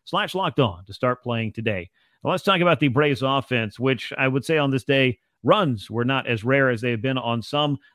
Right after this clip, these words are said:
They were, in fact, plentiful. Marcell Ozuna got it started with a grand slam in the second inning. The Braves scored seven runs in that frame. For some reason, Braxton Garrett came back out after that,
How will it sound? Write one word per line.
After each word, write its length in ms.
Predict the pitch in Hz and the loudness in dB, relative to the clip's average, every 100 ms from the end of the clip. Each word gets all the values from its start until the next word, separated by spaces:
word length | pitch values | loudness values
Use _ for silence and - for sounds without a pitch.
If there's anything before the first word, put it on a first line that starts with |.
| - | -6
They 160 | 139 | -2
were, 200 | 160 151 | 2 0
in 180 | 139 143 | 0 -4
fact, 320 | 131 127 - | -2 -4 -4
plentiful. 540 | - 143 143 123 117 104 | -4 -4 -2 -4 -4 0
Marcell 520 | 127 185 214 214 208 | 2 0 0 0 2
Ozuna 560 | 175 139 117 147 117 98 | 2 2 0 0 -2 -2
got 180 | 120 | -2
it 120 | 120 - | -2 -2
started 320 | 135 131 117 | -2 0 -2
with 100 | 110 | -4
a 60 | |
grand 500 | 101 117 139 175 185 | -6 -4 -2 -2 -4
slam 420 | - 147 143 147 131 | -4 -2 0 0 0
in 60 | |
the 80 | 113 | 0
second 400 | - 165 160 151 | -4 -6 -2 0
inning. 300 | 135 135 123 _ _ | 2 0 -2 _ _
The 80 | 131 | -6
Braves 340 | 127 160 196 - | 0 0 0 0
scored 260 | 165 143 | 0 0
seven 380 | - 170 196 190 | 0 0 0 0
runs 300 | 151 165 131 | 0 0 -2
in 80 | 135 | 0
that 180 | 123 - | -2 -2
frame. 460 | 135 127 127 120 _ _ _ _ | 0 2 2 0 _ _ _ _
For 120 | 120 | -6
some 340 | - 165 185 | 0 0 2
reason, 320 | 170 170 147 135 | 0 0 0 0
Braxton 460 | 147 139 - 131 | 0 -2 -2 -2
Garrett 280 | 127 135 127 | 0 0 0
came 220 | 131 120 | -2 -2
back 240 | 120 131 135 | -2 -2 -2
out 200 | 123 123 | -2 -2
after 320 | 123 120 127 | -4 -4 -2
that, 320 | 120 120 117 | 2 2 0